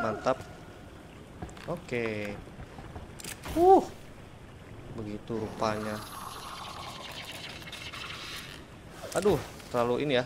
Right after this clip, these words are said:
Sebentar, sebentar. Ini lumayan panjang nih akar yang akan kita bikin.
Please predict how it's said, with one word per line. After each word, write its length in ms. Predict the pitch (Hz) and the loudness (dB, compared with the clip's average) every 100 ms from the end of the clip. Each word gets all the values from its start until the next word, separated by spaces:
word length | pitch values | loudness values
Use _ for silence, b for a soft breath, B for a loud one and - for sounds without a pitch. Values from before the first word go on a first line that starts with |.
| - | 2
Sebentar, 300 | - 120 113 | 0 2 2
sebentar. 260 | 117 117 101 - - - - - - | 4 2 2 -2 -14 -10 -8 -6 2
Ini 320 | 143 165 - | 6 6 4
lumayan 380 | 135 135 135 135 | 4 8 8 8
panjang 340 | 151 151 147 | 8 8 6
nih 80 | 120 123 117 | 4 2 0
akar 240 | - 120 | 4 4
yang 80 | 117 | 4
akan 160 | 117 117 | 2 0
kita 160 | 117 117 | 0 0
bikin. 320 | 117 - | 0 0